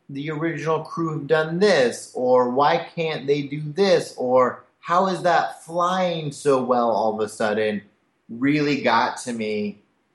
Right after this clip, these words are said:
And finally, and I think we talked about this last night, I didn't really understand how the Beastie Boys s-, not only saved the day,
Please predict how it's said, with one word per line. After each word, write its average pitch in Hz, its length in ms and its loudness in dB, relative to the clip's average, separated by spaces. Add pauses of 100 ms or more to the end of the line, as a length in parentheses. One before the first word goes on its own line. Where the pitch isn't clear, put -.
(320)
And 139 280 -4
finally, 143 840 0 (600)
and 131 100 -6
I 131 120 -2
think 180 280 -6
we 170 120 0
talked 139 340 0
about 123 300 2
this 117 160 -8
last 110 320 0
night, 127 500 -4 (1200)
I 127 300 -6
didn't 185 460 0
really 147 720 0
understand 120 880 -2
how 113 240 0
the 110 140 -2
Beastie 113 560 -6
Boys 98 840 0
s-, - 480 -12
not 143 240 2
only 170 260 2
saved 131 520 -2
the 117 60 -6
day, 110 800 -2